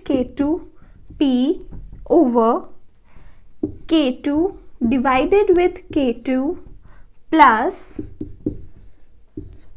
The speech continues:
K one upon K two P। K two and K two cancel, we are left with theta is equals to K one upon K two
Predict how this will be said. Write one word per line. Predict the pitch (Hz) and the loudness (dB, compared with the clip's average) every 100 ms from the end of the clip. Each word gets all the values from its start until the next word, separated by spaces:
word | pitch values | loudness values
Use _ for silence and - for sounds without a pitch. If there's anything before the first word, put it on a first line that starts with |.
| - - - | -16 -14 2
K | 339 294 | 4 6
one | 247 254 269 359 - - - - - - - - - - - - | 4 2 0 -2 -6 -14 -18 -18 -16 -14 -14 -14 -18 -18 -18 -4
upon | 247 254 285 330 440 466 | -2 4 4 6 2 0
K | 311 269 | -2 -2
two | 269 269 269 294 302 - - - - - - - - - - | -4 -4 -2 -4 -6 -16 -18 -16 -18 -16 -14 -16 -16 -8 0
P। | 294 - - - - - - - - | 0 -2 -10 -12 -12 -14 -18 -20 -2
K | 302 294 | 0 2
two | 339 | 2
and | 349 349 | 2 0
K | 359 311 | 0 0
two | 349 | 0
cancel, | 339 302 302 381 381 | 0 -2 0 2 2
we | 302 269 | 4 2
are | 262 | 2
left | 262 226 226 - | 0 -2 -4 -2
with | 294 - | -2 -2
theta | - 285 247 302 | 0 0 2 2
is | 311 269 | 2 2
equals | 262 254 247 247 | 0 2 2 2
to | - 302 349 403 - - - - - - - - - - | -4 0 0 0 -8 -14 -16 -16 -16 -16 -16 -16 -14 -8
K | - 294 269 | 0 2 4
one | 247 269 381 403 - - - - - 302 392 - - - - - - - - - - - - - - - | 2 2 0 -2 -12 -18 -20 -20 -20 -18 -18 -18 -20 -20 -20 -20 -18 -18 -18 -18 -16 -16 -18 -14 -8 -4
upon | 269 285 302 415 427 - | 0 2 4 2 0 0
K | 302 247 | 0 0
two | - 269 294 | 0 0 0